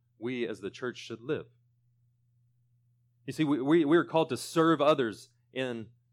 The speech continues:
the name of Jesus. We prove that the kingdom of heaven is near us in the church.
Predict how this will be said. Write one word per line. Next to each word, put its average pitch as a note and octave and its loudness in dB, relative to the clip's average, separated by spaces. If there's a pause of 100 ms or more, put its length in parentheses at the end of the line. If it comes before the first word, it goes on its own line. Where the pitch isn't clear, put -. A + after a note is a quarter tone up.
the A2 -4
name G#2+ -6
of G2+ -10
Jesus. G#2+ -14 (2250)
We C#3+ 0
prove D3 6
that B2+ 0
the C3+ 0
kingdom F3 0
of C3 0
heaven D3 0
is B2 -6 (240)
near C#3+ 2
us G#2 -2 (480)
in C3 -8 (100)
the A#2 -8
church. - -6